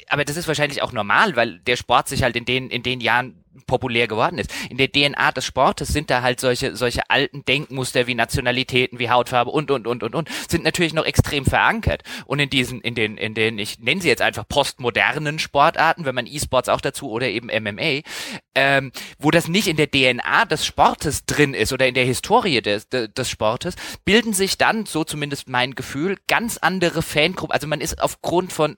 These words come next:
ganz anderen Dingen Fan eines, eines Sportlers, äh, äh, als man das in den, in den klassischen Sportarten ist. Und das, das finde ich halt echt, das finde ich, das finde ich nach wie vor spannend. Vielleicht, ich, ich finde, da kann, kann man echt so,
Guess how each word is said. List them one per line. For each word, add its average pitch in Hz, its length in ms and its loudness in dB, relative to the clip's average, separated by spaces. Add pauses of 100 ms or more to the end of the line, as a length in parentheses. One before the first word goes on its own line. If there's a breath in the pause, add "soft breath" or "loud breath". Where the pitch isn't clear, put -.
ganz 185 220 -2
anderen 165 480 0
Dingen 151 240 -2
Fan 160 540 0 (500 loud breath)
eines, 151 400 0
eines 147 260 0
Sportlers, 151 800 2
äh, 139 360 2
äh, 139 320 0
als - 260 0
man 135 160 -4
das - 320 -2
in 139 220 -2
den, 139 220 0
in 127 120 -2
den 131 80 0
klassischen 147 380 -2
Sportarten 92 500 0
ist. - 160 -4
Und 113 140 -2
das, - 220 0
das - 180 0
finde 285 160 -2
ich - 60 0
halt 156 120 0 (320 loud breath)
echt, 233 160 -2
das 220 100 -6
finde 180 140 -2
ich, - 100 -4
das 156 140 -2
finde - 160 -6
ich - 100 -6
nach 139 220 -2
wie 160 60 0
vor 147 160 0
spannend. 123 340 -2
Vielleicht, 113 340 0 (200 loud breath)
ich, - 160 -2
ich 139 360 0
finde, 214 200 4
da 214 100 0
kann, - 240 0
kann 165 160 0
man 165 100 2
echt 165 200 -2
so, 160 160 4